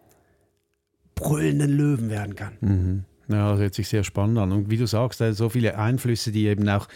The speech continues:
Speaker 2: die Situation verändern. Es kann das Wetter sein, weil je nachdem, we-, wann du die Challenge natürlich mit diesen Leuten gemacht hast, äh, spielt das Wetter mit, da kannst du ja nicht wählen und vielleicht eben auch sonst Begebenheiten, das ist schon krass.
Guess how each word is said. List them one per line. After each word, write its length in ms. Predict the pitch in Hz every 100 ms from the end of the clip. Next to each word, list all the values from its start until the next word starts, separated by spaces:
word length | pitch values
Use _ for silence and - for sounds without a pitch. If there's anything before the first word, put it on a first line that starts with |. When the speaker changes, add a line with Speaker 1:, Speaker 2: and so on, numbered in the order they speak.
| - - -
Speaker 2:
die 60 |
Situation 520 | 104 107 110 - 107
verändern. 480 | 101 98 104 120 120
Es 100 | 95
kann 160 | - 98
das 140 | 95
Wetter 280 | 104 107 117
sein, 300 | 107 101 104
weil 160 | 92 95
je 80 |
nachdem, 400 | 107 107 107 104 90
we-, 140 | 92 -
wann 220 | 101 113
du 100 | 113
die 120 | 98
Challenge 360 | - 104 104 95
natürlich 340 | 92 101 95
mit 160 | 98 98
diesen 220 | 92 98
Leuten 340 | 98 101 104
gemacht 320 | 98 104 117
hast, 200 | 107 101 - - - - - -
äh, 240 | - 113 104
spielt 260 | - 104
das 160 | 104 92
Wetter 300 | 104 - 107
mit, 220 | 101 101
da 140 | - 95
kannst 260 | 101 98
du 60 | 101
ja 80 | 95
nicht 240 | 104 -
wählen 460 | 92 90 104 104 101
und 240 | 87 98
vielleicht 400 | - 101 95 92
eben 340 | 82 98 110 98
auch 200 | 92 95
sonst 340 | - 107 113
Begebenheiten, 720 | 120 107 107 113 98 98 98 101
das 160 | 104
ist 120 | 110
schon 300 | - 117 120
krass. 440 | 123 - 95 -